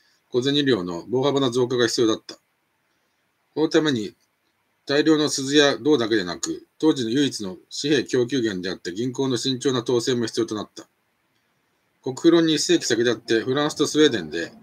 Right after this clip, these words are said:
二度ほど国家支援による中央銀行創設の試みがあったが、失敗に終わっている。どちらの場合も中央銀行をたろうとした組織が主として投機に基づいて紙幣を発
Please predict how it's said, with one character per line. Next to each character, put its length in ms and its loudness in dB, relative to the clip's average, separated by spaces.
二 120 -2
度 80 6
ほ 80 6
ど 100 4
国 160 2
家 140 2
支 120 2
援 140 6
に 60 -2
よ 80 -4
る 80 -8
中 240 0
央 80 2
銀 200 -4
行 160 0
創 160 0
設 200 -4
の 80 -6
試 240 -4
み 100 -2
が 60 -2
あ 40 -4
っ 60 -18
た 100 -14
が、 200 -12
失 240 -12
敗 100 2
に 60 0
終 60 -2
わ 60 -4
っ 40 -16
て 140 -8
い 40 -4
る。 120 -10
ど 80 0
ち 100 0
ら 120 2
の 80 -2
場 160 -2
合 60 -2
も 120 -4
中 220 0
央 80 2
銀 240 -6
行 120 -4
を 60 0
た 140 -4
ろ 120 0
う 60 -6
と 100 -4
し 60 -8
た 140 -8
組 120 -2
織 220 -8
が 100 -6
主 120 -8
と 100 0
し 60 -8
て 120 -6
投 220 -2
機 100 -12
に 140 -8
基 60 -12
づ 140 -2
い 60 -6
て 80 -10
紙 240 0
幣 60 -2
を 40 -6
発 120 -10